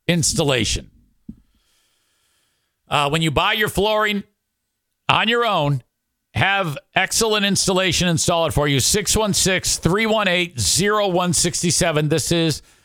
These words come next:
the cheapest way to have your flooring professionally installed. It's great.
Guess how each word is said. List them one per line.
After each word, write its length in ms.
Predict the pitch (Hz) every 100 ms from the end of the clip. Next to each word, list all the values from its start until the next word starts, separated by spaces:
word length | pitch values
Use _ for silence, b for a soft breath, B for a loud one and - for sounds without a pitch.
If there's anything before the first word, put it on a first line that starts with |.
| b b b
the 240 | 120 147
cheapest 480 | - 233 240 208 -
way 340 | 170 156 147
to 220 | 123 135 120
have 260 | 147 165
your 140 | 165 160
flooring 560 | - 160 156 139 139
professionally 760 | 120 127 - 165 - 170 160 151
installed. 640 | 143 - 147 127 104 76 _ _ _ _ _ _
It's 220 | - 151 -
great. 480 | 156 170 147 92